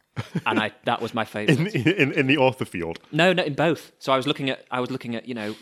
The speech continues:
Speaker 1: wild parsnip gardening.
Speaker 2: Okay.
Speaker 1: And
Speaker 2: That was
Speaker 1: stuff
Speaker 2: just
Speaker 1: like
Speaker 2: written by
Speaker 1: that,
Speaker 2: Mister
Speaker 1: and then it
Speaker 2: Parsnips.
Speaker 1: suddenly came up with someone called Parsnip.
Speaker 2: And I'll, and, and I'll live with you. I just Googled wackiest books,
Speaker 1: Mm.
Speaker 2: and I found that on a list.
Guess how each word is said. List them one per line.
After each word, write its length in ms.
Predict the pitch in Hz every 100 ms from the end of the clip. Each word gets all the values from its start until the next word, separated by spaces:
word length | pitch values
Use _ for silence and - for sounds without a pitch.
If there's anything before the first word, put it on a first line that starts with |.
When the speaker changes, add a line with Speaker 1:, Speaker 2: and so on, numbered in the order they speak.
| -
Speaker 1:
wild 340 | 117 120 113
parsnip 460 | - 117 - 110 -
gardening. 400 | 101 95 101 117 165
Speaker 2:
Okay. 400 | 220 214 87 87
Speaker 1:
And 240 | 110 107
Speaker 2:
That 80 | 123
was 80 | 135
Speaker 1:
stuff 40 |
Speaker 2:
just 100 | 131
Speaker 1:
like 40 | 139
Speaker 2:
written 100 | 123
by 60 | 120
Speaker 1:
that, 80 |
Speaker 2:
Mister 100 | 117
Speaker 1:
and 80 | 131
then 80 | 131
it 20 |
Speaker 2:
Parsnips. 140 | 127 123
Speaker 1:
suddenly 280 | 156 139 123
came 240 | 131 127
up 100 | -
with 140 | 127
someone 280 | - 120 117
called 460 | 110 - 135 131 -
Parsnip. 420 | 110 98 - 101
Speaker 2:
And 100 | 131
I'll, 140 | 139 165
and, 140 | 143 143
and 100 | 139
I'll 80 |
live 200 | 143 117
with 100 | 107
you. 140 | 98 104
I 100 | 120
just 240 | 120 -
Googled 400 | - 107 101 92
wackiest 600 | 85 113 - 110 107 -
books, 560 | 98 110 - - - - - -
Speaker 1:
Mm. 360 | 139 151 135 110
Speaker 2:
and 120 | - 107
I 80 |
found 280 | 101 110 107
that 80 | 113
on 100 | 104
a 60 | 107
list. 400 | 101 - -